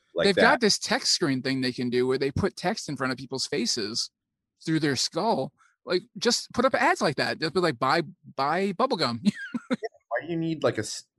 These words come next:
Speaker 1: like, a sexy blonde in a red dress to sell you wi-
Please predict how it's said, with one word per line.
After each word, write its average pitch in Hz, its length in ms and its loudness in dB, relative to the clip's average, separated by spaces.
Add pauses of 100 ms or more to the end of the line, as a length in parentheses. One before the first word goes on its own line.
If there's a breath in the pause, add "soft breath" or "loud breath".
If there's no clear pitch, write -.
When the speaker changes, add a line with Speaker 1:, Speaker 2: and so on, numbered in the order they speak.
(200)
Speaker 1:
like, 107 140 -4
a 98 80 0
sexy 110 440 -2
blonde 104 440 2
in 95 80 2
a 92 80 0
red 95 260 2
dress 101 460 0 (120)
to 87 180 -6 (160)
sell 95 280 0
you 95 160 -4
wi- 87 180 -8